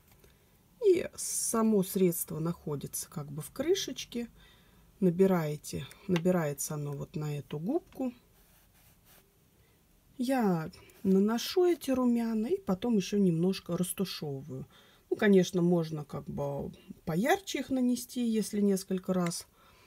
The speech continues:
закрутить, набрать вот как бы на губку и нанести. Можно как бы так слегка нанести, а можно сразу набрать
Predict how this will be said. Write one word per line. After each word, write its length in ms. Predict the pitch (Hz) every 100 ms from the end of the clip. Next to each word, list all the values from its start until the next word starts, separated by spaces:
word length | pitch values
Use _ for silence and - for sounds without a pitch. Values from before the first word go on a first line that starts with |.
| - - -
закрутить, 720 | 180 185 190 185 - 190 185
набрать 480 | 170 170 165 165
вот 200 | 160 156
как 160 | - 156
бы 180 | 156 156
на 140 | 156
губку 600 | 160 160 147 _ 147 147
и 80 | 147
нанести. 540 | 156 156 156 - -
Можно 420 | 147 190 214 175 143
как 240 | 147 143
бы 100 | 143
так 380 | 143 147 139 - - - -
слегка 540 | - - 170 - 294 311
нанести, 760 | 277 254 254 240 - 233 233 - - -
а 120 | 370
можно 340 | 277 294 254
сразу 440 | 196 - 202 190 175
набрать 640 | 165 170 170 147 - -